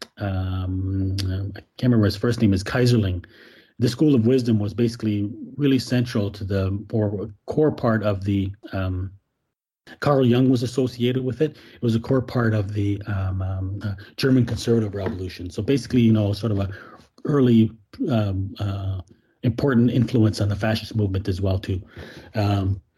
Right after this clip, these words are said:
so it just shows you the ties of, uh, these, uh, people. Um, so I think, I think her significance is probably symbolic,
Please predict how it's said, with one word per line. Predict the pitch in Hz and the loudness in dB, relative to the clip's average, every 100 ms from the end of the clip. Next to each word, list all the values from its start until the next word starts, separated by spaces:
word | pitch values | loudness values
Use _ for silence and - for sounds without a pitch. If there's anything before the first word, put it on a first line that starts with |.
| _ | _
so | - 147 | 2 4
it | |
just | 139 147 | 4 2
shows | - 151 131 | 4 4 4
you | 139 | 4
the | 117 | 2
ties | 117 117 113 113 113 - | 0 0 4 2 2 -6
of, | 127 120 120 117 110 | -6 -2 -2 -2 -4
uh, | 120 120 117 120 120 120 113 | -4 -2 -4 -2 -2 -4 0
these, | 123 120 120 117 113 | 2 2 0 -4 -2
uh, | 117 | -2
people. | 117 117 - 127 123 - _ _ _ | -2 -4 0 0 -2 -14 _ _ _
Um, | 117 104 104 104 101 107 113 - _ | -4 -2 0 0 0 -2 -4 -14 _
so | - - 117 113 98 - _ _ _ _ _ _ | -6 0 4 4 2 -8 _ _ _ _ _ _
I | 123 | 0
think, | 123 - 151 143 - - _ _ _ _ - | 0 2 2 2 -2 -20 _ _ _ _ -2
I | 123 | -2
think | 113 151 151 - - | 2 0 0 -6 -10
her | - 147 | 0 0
significance | 135 - 120 127 123 117 135 127 - | 0 -2 0 0 -2 -2 0 0 -4
is | - 127 - | -2 -2 -2
probably | - 127 120 113 113 | -4 -2 0 0 0
symbolic, | 110 - 107 101 101 135 156 - | -2 0 0 0 0 0 -2 -10